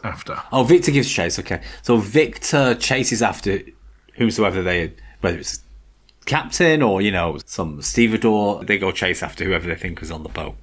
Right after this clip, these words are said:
Speaker 2: on the ship.
Speaker 1: Greg goes to find the bridge. Jess follows, worried about Victor. They hear, as they're doing this, they hear noises from one of the cabins.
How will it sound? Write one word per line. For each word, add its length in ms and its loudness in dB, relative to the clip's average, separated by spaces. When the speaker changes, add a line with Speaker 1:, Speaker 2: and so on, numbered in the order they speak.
Speaker 2:
on 80 -18
the 80 -10
ship. 320 -8
Speaker 1:
Greg 360 2
goes 440 2
to 120 -8
find 380 2
the 60 -4
bridge. 640 -6
Jess 280 2
follows, 420 4
worried 300 2
about 360 -4
Victor. 580 -4
They 160 4
hear, 460 4
as 140 -2
they're 140 4
doing 360 4
this, 140 -4
they 100 -4
hear 240 2
noises 600 4
from 140 -2
one 140 0
of 100 -6
the 80 -6
cabins. 840 -6